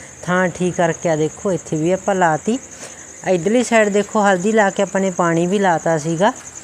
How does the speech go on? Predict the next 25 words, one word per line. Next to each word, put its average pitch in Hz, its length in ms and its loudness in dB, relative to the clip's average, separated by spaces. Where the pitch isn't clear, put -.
ਤੇ 180 160 2
ਕਿਉਂਕਿ 208 320 0
ਇੱਥੇ 202 180 -2
ਮੈਂ 202 140 2
ਪਹਿਲਾਂ 175 340 2
ਲਾਤੀ 165 340 0
ਸੀ 160 200 -4
ਹਲਦੀ, 156 340 -2
ਇੱਧਰਲਾ 175 360 2
ਥਾਂ 180 260 -2
ਥੋੜ੍ਹਾ 180 380 -2
ਜਿਹਾ 190 120 0
ਰਹਿੰਦਾ 147 340 0
ਸੀ 180 200 -4
ਹਜੇ 160 160 -2
ਕੱਚਾ। 196 380 -2
ਪਾਣੀ 190 280 0
ਚੰਗਾ 190 320 0
ਤਰ-, 185 340 -2
ਚੰਗੀ 196 320 0
ਤਰ੍ਹਾਂ 202 260 2
ਲਾਤਾ, 156 340 4
ਰਮਾਤੀਆਂ 160 640 2
ਸਮਾਰ 156 420 -2
ਕੇ। 233 240 -2